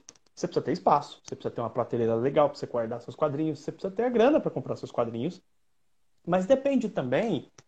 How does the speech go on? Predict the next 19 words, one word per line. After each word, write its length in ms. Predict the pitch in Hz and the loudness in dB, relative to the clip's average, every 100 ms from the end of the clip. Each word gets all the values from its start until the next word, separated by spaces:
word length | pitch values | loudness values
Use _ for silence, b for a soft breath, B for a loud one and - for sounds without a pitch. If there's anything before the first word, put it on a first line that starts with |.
| _ _ - | _ _ -12
de 100 | 139 | -6
você 280 | 143 170 - | -2 -2 -4
conseguir, 920 | 202 208 - 208 170 196 196 185 165 - | -4 -4 -4 -6 -4 -4 -2 -2 -4 -4
ah, 560 | - 156 147 143 139 135 131 131 - - | -4 -2 0 0 -2 -2 -4 -6 -10 -12
estabelecer 1040 | 151 - 208 226 147 - 180 214 208 151 - | -10 -6 -4 -2 -4 -4 -2 0 0 -4 -4
um, 220 | 170 175 | -6 -4
um 120 | 175 170 | -2 -2
nível 340 | 190 254 208 160 | 0 0 -2 -2
bacana 720 | - - - 185 247 180 135 | -4 -6 -6 -4 -2 -2 -4
de, 340 | 120 123 131 - | -6 -4 -4 -6
de, 260 | 131 131 | -10 -12
de 140 | 135 135 | -10 -6
relacionamento, 1000 | 180 175 - 170 127 123 175 180 160 135 | -4 -4 -6 -6 -4 -2 0 -2 -2 -6
de 80 | |
respeito 380 | 135 147 - 196 285 | -6 -8 -8 -6 -4
dentro 120 | 320 | -4
de 60 | |
casa 360 | - 349 339 254 | 2 2 4 0
mesmo. 300 | 175 190 | -2 -4